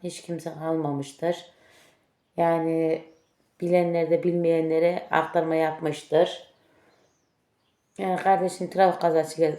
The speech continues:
geçirdi arkadaşlar. Pazar günü akşamı bize geldiler. Ondan sonra salı günü de benim randevum vardı arkadaşlar dünden için. "Abla," dedi,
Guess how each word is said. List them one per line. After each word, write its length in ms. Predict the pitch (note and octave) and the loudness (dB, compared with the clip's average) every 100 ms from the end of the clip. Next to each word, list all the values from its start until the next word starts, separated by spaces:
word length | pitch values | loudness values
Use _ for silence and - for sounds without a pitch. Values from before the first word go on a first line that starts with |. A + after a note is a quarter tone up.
| - | -2
geçirdi 380 | F3 - D3+ D3+ | -2 0 -2 0
arkadaşlar. 840 | D3+ D3+ D#3 D3 D3+ C#3+ - - _ _ _ _ _ _ _ - | -2 -2 -4 -4 -4 -4 -8 -20 _ _ _ _ _ _ _ 0
Pazar 300 | F#3+ F3+ E3+ | 4 4 4
günü 200 | E3+ D#3+ | 2 0
akşamı 720 | F3 - E3+ D#3+ F3 F#3+ F3+ | 0 0 -2 -2 -2 -4 -6
bize 180 | F3+ F#3 | 0 2
geldiler. 720 | D#3+ D#3+ C#3+ C#3 D#3 - - _ _ _ _ _ _ _ | 4 2 2 0 0 -4 -12 _ _ _ _ _ _ _
Ondan 360 | F#3 F3+ F3 E3+ | -2 0 0 0
sonra 460 | F3 E3 E3 D#3+ | 0 0 0 -2
salı 380 | D#3+ F3+ F3+ F3 | -2 0 2 2
günü 120 | E3+ | 0
de 120 | E3 | 0
benim 240 | E3 F3+ E3 | -2 -2 0
randevum 480 | E3+ D#3+ E3+ E3+ D#3+ | 0 0 -2 -2 -2
vardı 200 | D3 D3+ | -4 -4
arkadaşlar 600 | C#3 D3+ C#3+ D3+ C#3+ C#3+ | -4 -4 -6 -6 -6 -4
dünden 300 | D#3 D3+ D3+ | -2 -2 -2
için. 420 | C#3 - G3+ - _ _ _ - _ _ - | -4 -8 -14 -16 _ _ _ -20 _ _ 0
"Abla," 340 | F#3 F#3 F3 | 2 4 2
dedi, 540 | D#3 D#3+ D#3 D3+ - | 4 4 6 4 2